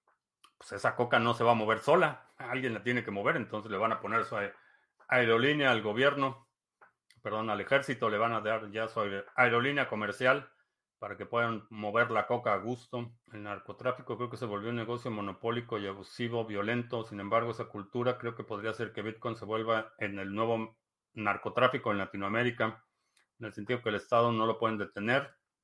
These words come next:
y que pese a las prohibiciones se realizan la actividad. Creo que sí.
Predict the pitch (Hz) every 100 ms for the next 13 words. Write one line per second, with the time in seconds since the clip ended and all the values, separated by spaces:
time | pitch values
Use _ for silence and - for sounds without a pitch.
0 | - 104 104 120 117 110 101 - 98 95
1 | 123 120 107 98 104 113 123 117 117 -
2 | _ _ _ _ _ _ _ _ _ _
3 | - 110 - 113 117 123 120 - _ _
4 | _ _ - _ _ - - 165 202 208
5 | 185 - 160 160 214